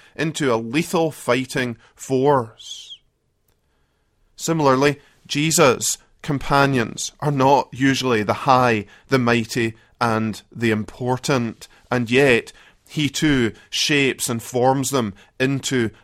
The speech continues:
a mighty army. Sixthly, Jephthah's character. No other judge used God's name as much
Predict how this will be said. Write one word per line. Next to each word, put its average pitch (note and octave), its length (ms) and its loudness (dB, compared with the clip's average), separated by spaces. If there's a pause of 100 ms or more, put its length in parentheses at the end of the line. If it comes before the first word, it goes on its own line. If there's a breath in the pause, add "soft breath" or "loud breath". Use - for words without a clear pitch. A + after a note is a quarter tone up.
a A#2+ 80 0
mighty A2+ 560 -2
army. A2 580 -2 (1700 soft breath)
Sixthly, F3+ 580 2 (180 soft breath)
Jephthah's C3 520 2 (160)
character. D#3 760 0 (720 soft breath)
No G3 460 6
other E3 380 2
judge B2+ 760 2 (240)
used D3 720 -4
God's D3+ 540 4
name B2 640 0
as C#3 180 -6
much A2 460 -2